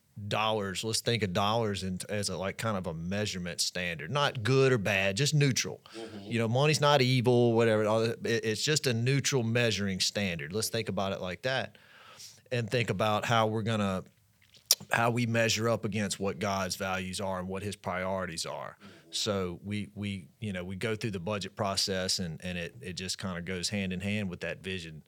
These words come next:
Speaker 1: discussion.
Speaker 2: Makes a lot of sense, man.
Speaker 1: Yeah.
Speaker 2: You know, I think that, um, obviously the vision has to coexist with the budget, right? And,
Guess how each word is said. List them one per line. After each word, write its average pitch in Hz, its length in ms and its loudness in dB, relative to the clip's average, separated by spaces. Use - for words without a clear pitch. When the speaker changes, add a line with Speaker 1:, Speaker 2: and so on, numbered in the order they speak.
Speaker 1:
discussion. - 640 -8
Speaker 2:
Makes 120 260 -2
a 104 40 -2
lot 104 200 0
of 92 60 -4
sense, 101 380 -2
man. 85 180 -6
Speaker 1:
Yeah. - 180 -10
Speaker 2:
You 156 120 0
know, 139 180 8
I 127 140 6
think 123 420 0
that, 107 260 4
um, 101 380 2
obviously 120 380 2
the 104 100 2
vision 113 500 2
has 113 340 4
to 104 100 -2
coexist 95 840 0
with 98 340 -2
the - 80 -6
budget, 82 500 -4
right? 85 360 -2
And, 98 160 0